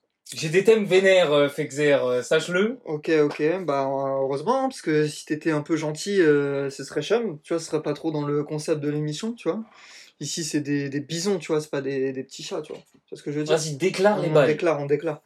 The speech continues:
Speaker 2: Bref, on va arrêter de dire des conneries, on va tout de suite passer au petit programme, euh, de la Bookzance d'aujourd'hui.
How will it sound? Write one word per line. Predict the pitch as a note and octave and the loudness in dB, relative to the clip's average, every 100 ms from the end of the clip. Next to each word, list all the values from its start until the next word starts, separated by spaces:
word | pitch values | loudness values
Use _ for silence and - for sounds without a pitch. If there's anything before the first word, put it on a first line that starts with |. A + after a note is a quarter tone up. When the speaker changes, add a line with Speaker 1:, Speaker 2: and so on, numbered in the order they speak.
| _ - - | _ -20 -16
Speaker 2:
Bref, | D3+ A3 G3 E3 | 4 4 4 -2
on | F#3+ | 2
va | F3+ | 4
arrêter | F#3 F#3+ G#3 | 4 4 2
de | |
dire | E3+ D#3+ | 2 2
des | F3 | 0
conneries, | G3+ F#3+ F3+ F#3+ G3+ G3+ - - _ _ | 4 4 2 2 0 0 -6 -20 _ _
on | F#3 | -4
va | F3 F3+ | 2 2
tout | G3 | 0
de | E3 | -6
suite | G3 - | -10 -4
passer | - E3+ - G3 F#3 | -2 -2 -2 -2 2
au | F#3 | 0
petit | D#3 F#3 - F3+ | 2 -4 -4 -8
programme, | - F3 E3+ F3+ E3+ D#3 | -2 -2 0 -2 -2 -2
euh, | D#3 D3+ D3+ D3+ D#3 D#3+ | 2 4 4 4 2 2
de | D#3+ | 4
la | E3+ | 4
Bookzance | D#3+ E3+ E3 F3+ D3+ | 4 -2 -2 -4 0
d'aujourd'hui. | F3 E3+ E3+ D#3+ F#3+ | -2 2 0 0 -2